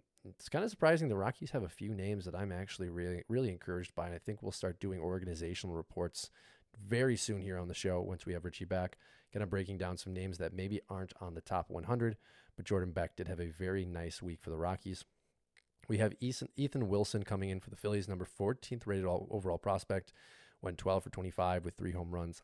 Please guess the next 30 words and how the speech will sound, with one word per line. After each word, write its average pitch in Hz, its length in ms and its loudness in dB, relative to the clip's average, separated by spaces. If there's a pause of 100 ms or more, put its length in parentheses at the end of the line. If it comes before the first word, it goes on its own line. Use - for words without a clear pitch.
eleven 95 380 2
R 82 100 0
B 87 140 0
Is 87 340 0
for - 140 -10
Double 87 280 -2
A 85 80 -2
Reading. 98 340 0 (460)
Very 92 220 0
nice 87 260 -2
week 90 300 -4
for 85 300 -2 (120)
Ethan. 101 420 -4 (480)
Coming 107 200 2
in 104 120 4
from 101 160 -4
the 95 60 0
left 98 200 4
side 98 320 4
for - 80 -8
pitcher, 101 580 2
Joey 101 220 2
Cantillo. 135 640 4 (540)
Uh, 90 160 2
Guardians 104 360 4
number 95 120 2
seventeen 98 380 0
prospect 92 560 2
spun 98 400 -2 (120)
a 90 320 -4